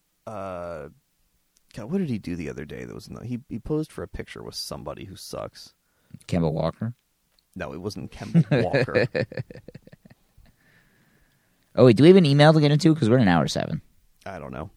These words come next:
Speaker 2: See if you can remember the password. Oh, we got a new trailer for Ballers. They're doing it again. The Bang Local Dads guys. I,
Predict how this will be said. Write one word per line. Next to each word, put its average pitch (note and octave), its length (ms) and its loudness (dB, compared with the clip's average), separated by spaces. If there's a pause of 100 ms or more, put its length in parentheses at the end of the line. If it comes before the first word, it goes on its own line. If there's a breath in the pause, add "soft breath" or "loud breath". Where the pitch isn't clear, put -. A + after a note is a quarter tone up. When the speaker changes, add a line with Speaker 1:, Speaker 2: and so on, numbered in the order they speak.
(1700)
Speaker 2:
See A#2 160 0
if A2+ 60 4
you A#2 120 6
can A2 100 6
remember A#2+ 260 8
the G#2+ 100 2
password. E2+ 640 0 (1500)
Oh, C#2+ 100 -6
we C#2+ 120 -8
got D#2+ 80 -4
a D#2 40 -2
new D2+ 120 -2
trailer D2+ 320 -4
for C#2 100 -10
Ballers. C#2+ 680 -4 (1040)
They're E2 120 -4
doing G2 240 4
it E2 80 2
again. D#2+ 440 0 (320)
The - 60 -12
Bang F#2+ 180 0
Local F#2+ 180 -2
Dads F#2+ 300 0
guys. - 440 -8 (1500)
I, F2 300 -2